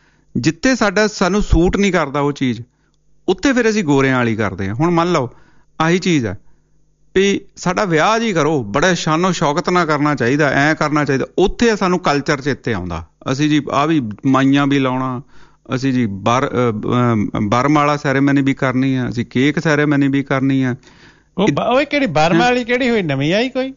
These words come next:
Speaker 1: ਉਹ ਵੀ ਹੈਗੀ ਆ, ਇੱਕ ਰਿੰਗ ਸੈਰੇ-,
Speaker 2: ਬਰਮਾਲਾ।
Speaker 1: ਬਰਮਾਲਾ। ਹੁਣ ਰਿੰਗ ਸੈਰੇਮਨੀ ਵੀ ਆ, ਇੱਕ ਹੁਣ
Speaker 2: ਅੱਛਾ।
Speaker 1: ਬੈਂਗਲ ਸੈਰੇਮਨੀ ਵੀ ਆ, ਜਿਹਨੂੰ ਮਾਮੇ ਚੂੜੇ ਪਾਉਣਾ ਕਹਿੰਦੇ ਸੀ। ਇੱਕ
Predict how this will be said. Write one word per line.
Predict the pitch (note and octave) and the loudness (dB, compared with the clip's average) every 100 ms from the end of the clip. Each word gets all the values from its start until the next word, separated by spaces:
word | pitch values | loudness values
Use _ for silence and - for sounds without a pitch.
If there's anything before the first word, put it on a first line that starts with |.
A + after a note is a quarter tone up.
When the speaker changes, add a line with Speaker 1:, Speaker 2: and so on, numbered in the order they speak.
| C#3 | 0
Speaker 1:
ਉਹ | D3 | 2
ਵੀ | E3+ D#3 | 4 4
ਹੈਗੀ | C3+ C#3+ C3+ | 2 2 2
ਆ, | C#3+ F#3 - | 2 0 2
ਇੱਕ | D3+ D3+ | 0 0
ਰਿੰਗ | C#3+ C#3+ D#3 | 0 2 2
ਸੈਰੇ-, | D#3 A#3 | 2 2
Speaker 2:
ਬਰਮਾਲਾ। | - A3+ G3 B2 F2+ - A2+ | 0 0 0 -2 -6 -10 -6
Speaker 1:
ਬਰਮਾਲਾ। | A2+ A#2 A#2 G#2 G2+ D3 C#3+ A#2 - | -2 0 0 0 0 0 0 -4 -2
ਹੁਣ | D3+ C#3+ | 0 2
ਰਿੰਗ | F3 F#3 | 2 2
ਸੈਰੇਮਨੀ | F#3+ F#3 F#3+ F#3 F#3+ | 0 0 2 2 2
ਵੀ | F3+ F3+ | 2 2
ਆ, | F3+ D3+ - - - E3+ | 2 0 -8 -20 -6 -4
ਇੱਕ | E3+ | 0
ਹੁਣ | F#3 E3+ | 2 0
Speaker 2:
ਅੱਛਾ। | D3 | -2
Speaker 1:
ਬੈਂਗਲ | C3 D3+ F3+ G3+ G3 | 0 2 2 2 2
ਸੈਰੇਮਨੀ | F#3 F#3 F#3 F3+ | 2 2 2 2
ਵੀ | F3+ F3 | 2 0
ਆ, | E3+ E3 | 0 0
ਜਿਹਨੂੰ | D3+ F3 E3+ - | 0 0 0 0
ਮਾਮੇ | C#3 C#3 C#3 C#3+ C#3+ | 2 2 4 4 2
ਚੂੜੇ | C#3+ C#3 | 2 2
ਪਾਉਣਾ | C#3+ C#3+ C#3 | 2 0 0
ਕਹਿੰਦੇ | C3+ C#3 D3 | 0 0 0
ਸੀ। | C#3+ | 0
ਇੱਕ | C#3+ C#3+ | -2 -2